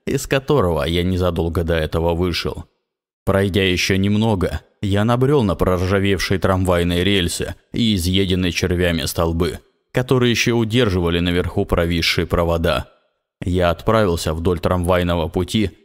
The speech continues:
и вскоре увидел желтый вагон под номером тысяча восемьсот пятьдесят два.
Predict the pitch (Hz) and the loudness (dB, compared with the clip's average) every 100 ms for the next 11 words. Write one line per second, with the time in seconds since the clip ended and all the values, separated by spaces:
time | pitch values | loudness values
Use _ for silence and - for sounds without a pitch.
0 | _ 113 107 - 120 120 117 123 98 85 | _ -6 -4 -2 0 2 0 0 0 0
1 | 82 107 95 95 87 92 110 92 90 82 | 0 0 0 0 0 0 0 0 -2 -2
2 | 87 87 85 85 85 98 - - 82 - | -2 0 0 -2 -2 -4 -4 -4 -2 -4
3 | 87 - 87 - 85 82 90 82 82 82 | -4 -2 -2 -4 -4 -2 -4 -2 -2 -2
4 | - | -2